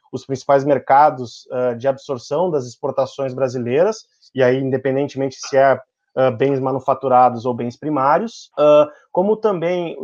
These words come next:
tudo que é comercializado com o Mercosul tem um impacto direto na produção de renda interna do Brasil. Pra se ter uma ideia, pra cada bilhão exportado dentro do Mercosul,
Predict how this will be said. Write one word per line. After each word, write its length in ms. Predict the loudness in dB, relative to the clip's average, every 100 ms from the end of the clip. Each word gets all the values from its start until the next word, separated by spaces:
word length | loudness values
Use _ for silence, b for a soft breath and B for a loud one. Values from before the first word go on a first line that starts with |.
| -12
tudo 240 | -8 -6 -8
que 160 | 0
é 220 | 2 2 0
comercializado 920 | -2 0 0 -2 -2 0 4 4 2
com 120 | -2
o 60 | -2
Mercosul 680 | -2 -2 -10 -8 -8 -6
tem 160 | -4 -4
um 100 | -4
impacto 460 | -2 0 0 -2 -6
direto 460 | 0 2 0 0
na 120 | -6
produção 440 | -4 -6 -8 -6 -6
de 80 | -4
renda 360 | -2 0 0
interna 520 | 0 0 4 4 4
do 100 | -4
Brasil. 420 | -2 -2 -2 -8 -2
Pra 120 | 0
se 120 | 0 0
ter 80 |
uma 180 | 0 2
ideia, 480 | 0 4 4 4 2
pra 160 | 0 -2
cada 280 | 0 0 0
bilhão 360 | -4 -2 -4
exportado 840 | -4 -2 0 0 2 4 4 2 -2
dentro 300 | -4 -4 -8
do 120 | -8
Mercosul, 720 | -10 -12 -18 -14 -8 -6 -6